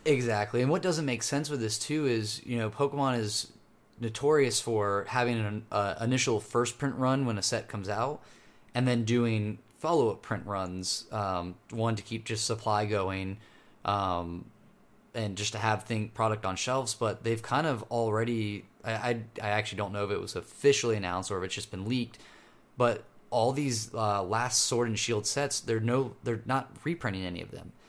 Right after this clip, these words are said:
That's why we're seeing sets like Lost Origins, uh, Brilliant Stars, things like that, starting to jump up in price. Even stuff like, I've heard Battle Styles booster boxes are starting to go up in price because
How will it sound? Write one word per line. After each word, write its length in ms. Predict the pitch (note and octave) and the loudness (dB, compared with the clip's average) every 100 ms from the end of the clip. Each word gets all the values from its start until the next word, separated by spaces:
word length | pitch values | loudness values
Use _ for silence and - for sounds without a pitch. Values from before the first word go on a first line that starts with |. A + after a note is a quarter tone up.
| - | -8
That's 180 | - B2 | -2 0
why 160 | C3 B2 | 2 2
we're 80 | A#2 | 2
seeing 380 | - B2+ B2 | 2 2 4
sets 360 | A2+ A#2+ G#2 - | 2 2 0 0
like 320 | G2+ F#2+ - | 0 -2 -4
Lost 280 | G#2 G#2 G#2 | -2 0 2
Origins, 640 | G#2 G2 G2+ G2 G2 G2 - | 0 0 -4 -4 -4 -6 -6
uh, 400 | G2 F2+ E2+ E2+ - | -2 0 0 -4 0
Brilliant 300 | A#2 G#2+ G2+ | 2 4 2
Stars, 640 | G#2 G2+ G2+ G2 - - | 0 2 0 -2 -6 -4
things 200 | A2+ G#2+ | -4 -2
like 160 | G#2 - | -2 0
that, 280 | G2+ G2 - - - - | 0 0 -4 -18 -20 -18
starting 340 | - B2+ A#2 A2+ | -2 2 2 2
to 300 | A2+ G#2+ G2+ | 0 0 -2
jump 340 | F#2+ B2 A2+ | 0 0 2
up 140 | G#2+ G#2+ | 0 -2
in 100 | F2+ | -4
price. 360 | - C3+ B2+ | 0 0 0
Even 180 | C3+ D#3 | -2 0
stuff 220 | - D3+ | 0 0
like, 160 | C3+ G2 | -2 -2
I've 200 | A2 A2 | -4 -2
heard 180 | C#3+ A2 | -2 -2
Battle 260 | G2+ C3 B2+ | -2 0 0
Styles 500 | - F#2+ F#2+ F2+ - | 0 0 0 -2 -4
booster 300 | A2+ G#2 G2+ | -4 -4 -2
boxes 400 | F#2+ F#2 - G2 | -2 -2 -4 -6
are 60 | |
starting 320 | - G#2 F#2+ | -2 -2 0
to 20 | F#2+ | -2
go 80 | |
up 120 | F#2 G2 | -2 -4
in 100 | F#2+ | -4
price 420 | A2 F#2+ F#2 - - - - - - | -2 0 -2 -6 -10 -20 -20 -20 -6
because 720 | A2+ A2 B2+ A#2 G#2+ G2+ - | -4 2 4 6 4 0 -4